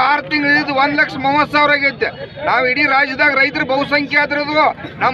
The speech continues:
ಮಕ್ಕಳು ಮದುವೆ ಮಾಡಕ್ ಕಡ್ಡಾಯವಾಗಿ ಬಂಗಾರ ಬೇಕೇ ಬೇಕಾ? ಎರಡು ತೊಲಿ ಬೇಕಂದ್ರೆ ಮೂರು ಲಕ್ಷ ರೂಪಾಯಿ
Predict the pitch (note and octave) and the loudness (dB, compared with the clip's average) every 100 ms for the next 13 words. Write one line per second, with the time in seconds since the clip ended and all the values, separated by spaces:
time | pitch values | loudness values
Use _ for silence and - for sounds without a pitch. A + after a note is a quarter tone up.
0 | B3+ B3 D4+ C#4+ C4+ C#4+ D4 D4 D4 - | -2 -2 -2 0 0 0 0 0 0 0
1 | C4 B3+ D4 D4 C#4+ B3 B3+ C#4+ C#4+ C#4+ | 0 2 2 0 -2 -2 0 2 2 2
2 | C4 D4+ C#4+ D4 C#4+ C4 E3 - - - | 0 0 2 2 2 -2 -2 -8 -18 -14
3 | D#3+ G#3+ C#4+ D4 C#4+ D4 C#4+ C#4+ C#4+ D4 | -2 0 2 0 0 0 2 0 2 0
4 | D4 D#4 A#3 A#3+ D4+ D4 C4+ C#4+ - D4+ | 2 0 0 0 2 2 0 -2 -2 -6
5 | C#4 C#4+ | 0 0